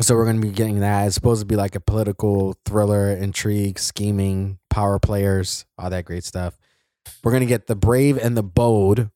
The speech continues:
which is an introduction to the D C U Batman.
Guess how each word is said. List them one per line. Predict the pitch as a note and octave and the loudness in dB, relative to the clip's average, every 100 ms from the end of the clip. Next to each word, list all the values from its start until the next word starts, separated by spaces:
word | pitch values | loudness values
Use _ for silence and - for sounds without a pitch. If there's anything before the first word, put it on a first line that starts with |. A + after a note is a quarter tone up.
| - | -6
which | G#2 G#2 | -2 0
is | A2 G#2 | -2 -4
an | |
introduction | A2 A#2 G#2 A2+ - A2 G#2+ | -4 -6 -2 -2 -2 -6 -6
to | - G#2+ | -6 -6
the | G2+ F2+ _ | -8 -12 _
D | C3+ C#3+ C3+ | -4 -2 0
C | - C3 | -2 -4
U | A2 B2 G3 G#3 | -4 -2 0 0
Batman. | - G2+ F#2+ F#2 F#2 F2 E2 | -2 -2 -4 -6 -4 -4 -6